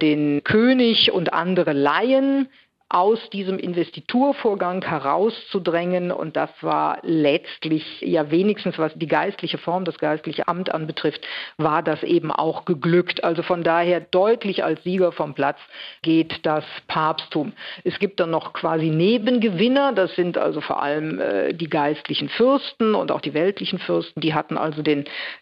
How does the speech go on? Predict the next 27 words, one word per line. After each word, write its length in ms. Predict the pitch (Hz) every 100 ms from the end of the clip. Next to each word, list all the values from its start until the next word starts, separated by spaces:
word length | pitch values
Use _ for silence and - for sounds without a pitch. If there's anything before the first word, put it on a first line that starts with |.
| -
König 760 | 196 190 196 185 180 - -
massiv 800 | 185 170 - - - 285 294 -
gedrängt, 640 | 202 151 165 175 208 214 175
dass 160 | 175
er 180 | - 165
jetzt 220 | 165 170
überhaupt 460 | - 170 156 - -
sich 200 | 156 -
auf 180 | 160 -
dieses, 340 | 165 151 151 - - -
äh, 140 | -
Verhandlungsergebnis 1000 | - 156 160 160 160 - 151 147 - 143 -
einlässt. 680 | 170 190 220 214 208 208 - - - -
Und 220 | - 180
die 100 | 202
bekommen 540 | 202 202 - 185 175 165
ihrerseits, 840 | 214 247 226 208 180 226 233 - - - -
äh, 200 | 180 165
quasi 440 | - 165 175 175
das 160 | 165 -
Privileg, 1080 | - 196 175 165 165 185 214 254 247 - -
als 340 | 165 165 -
Repräsentanten, 1040 | 180 - 160 151 151 156 170 190 185 165 165
äh, 260 | 165 165
jetzt 360 | 156 151 156 -
dieses 360 | 156 151 -
Reichs 300 | 147 165 185